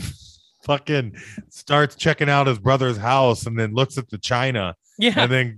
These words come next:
Speaker 1: and then grabs a plate and accidentally drops it. And he's like, "Huh, it's unbreakable." And then he
Speaker 2: <laughs>
Speaker 1: tests its unbreakability and then it breaks. It just like, uh, when he goes to the bathroom at the school.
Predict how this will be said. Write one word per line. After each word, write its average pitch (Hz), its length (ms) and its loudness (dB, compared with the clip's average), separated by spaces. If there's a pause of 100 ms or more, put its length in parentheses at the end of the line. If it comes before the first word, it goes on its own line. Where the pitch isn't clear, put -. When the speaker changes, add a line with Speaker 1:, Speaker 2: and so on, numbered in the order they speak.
(140)
Speaker 1:
and 131 160 -2
then 139 200 2
grabs 120 420 2
a 113 60 -2
plate 123 500 0 (380)
and 127 100 -2
accidentally 131 480 0
drops 117 460 -2
it. 107 100 -2
And 95 100 -12
he's 107 160 -4
like, 110 240 -2 (320)
"Huh, 196 320 2 (440)
it's - 80 -4
unbreakable." 170 760 2 (220)
And 262 160 0
then 269 240 2
he 120 180 -6 (200)
Speaker 2:
<laughs> - 220 -20
Speaker 1:
tests - 480 -4 (600)
its 131 340 -2
unbreakability 120 1000 2
and 107 80 0
then 117 120 0
it 113 140 -2
breaks. 113 440 2
It 113 80 -4
just 135 300 -2
like, 139 260 2
uh, 113 300 4 (520)
when 156 100 4
he 165 60 6
goes 202 240 6
to 202 60 4
the 165 120 6
bathroom 123 880 0
at 120 200 -2
the 104 120 -4
school. 160 640 4